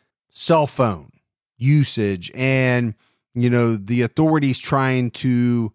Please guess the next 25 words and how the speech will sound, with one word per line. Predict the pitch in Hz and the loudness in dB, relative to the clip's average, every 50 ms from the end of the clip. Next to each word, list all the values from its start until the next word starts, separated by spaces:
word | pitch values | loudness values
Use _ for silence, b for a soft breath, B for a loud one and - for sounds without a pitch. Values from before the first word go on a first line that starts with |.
| _ _ _ _ _ _ _ _ - | _ _ _ _ _ _ _ _ -8
triangulate | - - 151 143 143 147 151 147 143 135 127 139 131 127 127 127 127 123 123 123 - _ _ - | -2 0 0 2 2 2 2 2 0 2 2 0 2 2 2 2 4 2 2 0 -4 _ _ -4
pings | - - 135 139 139 139 135 131 127 123 120 107 123 | -2 0 2 2 4 4 4 2 2 2 0 0 0
off | 120 117 113 - - | 0 -2 -2 -4 -4
of | 113 107 98 | -6 -6 -6
a | 98 | -8
tower | 92 - - 151 151 143 139 135 131 127 127 123 120 120 | -10 -8 -6 -4 -2 0 2 2 2 2 2 2 2 0
or | 117 101 113 120 | 0 0 -2 -2
use | 120 127 147 147 123 104 | 0 0 0 0 0 0
that | 117 117 160 208 214 | 0 0 0 -2 -4
type | - - 180 135 120 - | -4 -4 -2 -2 -2 -4
of | 113 104 107 | -6 -8 -6
information. | 117 110 - - 107 107 107 107 107 101 - 110 104 101 101 _ _ _ _ _ _ _ _ _ _ _ _ _ - | -6 -6 -6 -8 -6 -6 -6 -6 -6 -8 -8 -10 -10 -10 -12 _ _ _ _ _ _ _ _ _ _ _ _ _ -4
But | 135 139 | -2 0
now | 151 175 190 190 175 | 2 2 2 2 2
here | 143 - 190 240 262 247 220 | 2 0 -2 0 2 2 2
we're | 190 165 | 0 0
getting | 160 143 180 190 185 190 190 185 | -2 0 0 0 0 0 0 0
into | 180 175 - - | 0 0 0 -2
the | 160 151 165 156 - | -2 -2 -2 -4 -4
area | 135 139 151 165 170 165 160 156 151 147 139 - - | -4 -2 0 0 0 0 2 2 2 0 0 -2 -4
of | 135 139 139 139 139 135 135 123 117 - _ _ _ _ _ _ _ _ - | -4 -2 0 0 2 2 0 0 -4 -10 _ _ _ _ _ _ _ _ -8
actual | - 135 151 170 160 - - - 170 156 151 151 147 | -6 -4 -2 -2 -4 -6 -4 -4 -2 -2 0 0 -2
social | - - - - 147 165 165 147 - - 147 143 | -2 -2 0 2 2 4 2 2 0 -2 -2 0
media | 135 123 120 127 147 180 165 151 120 98 85 73 - _ _ _ _ _ _ _ | 0 0 0 0 -2 -2 -2 -2 -4 -4 -6 -12 -20 _ _ _ _ _ _ _
usage. | 107 117 123 117 107 - - - - _ _ _ - - _ | -4 -2 -2 -2 -2 -6 -12 -20 -20 _ _ _ -20 -20 _